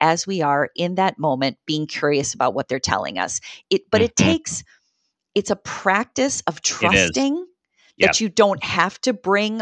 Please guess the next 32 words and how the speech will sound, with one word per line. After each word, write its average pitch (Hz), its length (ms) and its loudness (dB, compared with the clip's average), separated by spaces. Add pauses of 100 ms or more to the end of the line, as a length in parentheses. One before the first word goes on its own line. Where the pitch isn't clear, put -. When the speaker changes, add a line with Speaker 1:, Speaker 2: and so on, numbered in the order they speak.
Speaker 1:
a 190 60 6
whole 190 360 2
system 240 720 0 (220)
with 254 260 2
you 254 200 2
every 226 200 0
time 220 220 0
you 202 80 -2
talk 208 260 -2
to 233 80 -8
your 233 100 -2
kids. 233 280 -2
Like, 165 160 0 (260)
just - 300 0
being 214 220 0
present 214 480 -2
with 247 180 -2
them, 262 240 0 (160)
the 185 120 -2
connection 220 800 0 (180)
that 226 180 0
you 240 80 -2
create 262 540 0 (420)
changes 196 560 0
everything 165 480 0
going 127 300 0
forward. 71 500 -6 (1500)
Speaker 2:
Totally. 101 840 2 (200)
And 107 460 2
it, 131 220 -2 (100)
it, 127 220 2
that's, 131 220 0